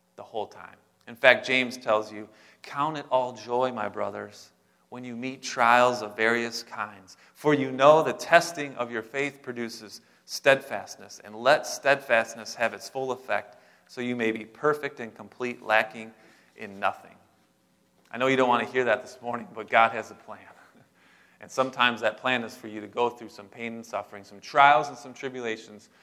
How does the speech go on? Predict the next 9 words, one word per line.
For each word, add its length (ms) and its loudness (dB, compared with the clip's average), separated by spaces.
so 380 2
that 340 2
he 100 -10
can 300 -18
develop 500 -12
you 240 -18
and 80 -20
grow 260 -16
you. 180 -20